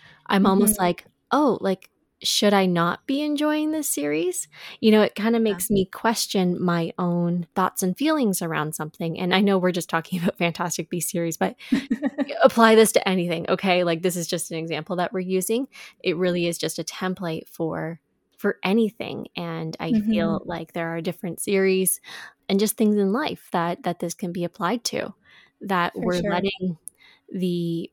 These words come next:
Speaker 1: overanalyzed viewpoints of other people become our viewpoints. And this is where we need to step back and be like, "No, what do I actually think of this?"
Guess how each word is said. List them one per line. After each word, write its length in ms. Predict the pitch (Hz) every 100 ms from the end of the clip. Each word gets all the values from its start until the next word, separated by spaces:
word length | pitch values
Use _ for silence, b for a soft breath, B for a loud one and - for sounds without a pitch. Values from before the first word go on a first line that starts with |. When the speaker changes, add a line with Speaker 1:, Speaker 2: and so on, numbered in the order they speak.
| -
Speaker 1:
overanalyzed 1080 | 202 196 196 180 180 180 180 170 175 170 -
viewpoints 520 | 185 196 - 170 175
of 120 | 165
other 240 | 165 165
people 600 | 160 - 220 185 160 185 _ _ _ _ _
become 440 | 196 175 185 170 165
our 180 | 170 165
viewpoints. 800 | 160 160 - 160 156 - - - _ _ _ _ _
And 600 | 180 170 160 156 151 151 - _
this 200 | 180 165
is 180 | 175 165
where 180 | 220 175
we 200 | 165 165
need 280 | 160 160 -
to 220 | - 165
step 300 | 160 180 156
back 300 | 175 170 165
and 120 | 170
be 160 | 160 160
like, 200 | 165 165
"No, 260 | 185 170 156
what 180 | 170
do 120 | 214 240
I 220 | 170 170
actually 360 | 160 - - 175
think 200 | 170 -
of 100 | 208
this?" 440 | - 196 - -